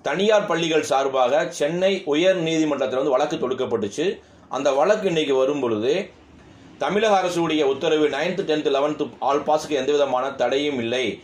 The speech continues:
அந்த உத்தரவுக்கு தடை விதிக்க முடியாது அப்படின்னு வந்து சென்னை உயர் நீதிமன்ற நீதிபதிகள் தெளிவா சொல்லிட்டாங்க. நிறைய மாணவர்கள் வந்து, "சார், எங்களுக்கு all pass கொடுப்பாங்களா, case file பண்ணியிருக்காங்க, திருப்பி exam சொல்றாங்க, இந்த mark தான் ஃபைனான்னு" கேக்குறாங்க. So யாரும் பயப்படாதீங்க,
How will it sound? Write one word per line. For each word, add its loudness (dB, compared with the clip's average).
அந்த -2
உத்தரவுக்கு 0
தடை 2
விதிக்க 0
முடியாது 2
அப்படின்னு 0
வந்து -2
சென்னை -2
உயர் 2
நீதிமன்ற 0
நீதிபதிகள் -2
தெளிவா 0
சொல்லிட்டாங்க. -2
நிறைய 2
மாணவர்கள் 2
வந்து, 2
"சார், 0
எங்களுக்கு 2
all 0
pass 0
கொடுப்பாங்களா, -2
case -2
file 0
பண்ணியிருக்காங்க, 0
திருப்பி -2
exam -2
சொல்றாங்க, -2
இந்த -2
mark -2
தான் -2
ஃபைனான்னு" -2
கேக்குறாங்க. -2
So 0
யாரும் 2
பயப்படாதீங்க, 2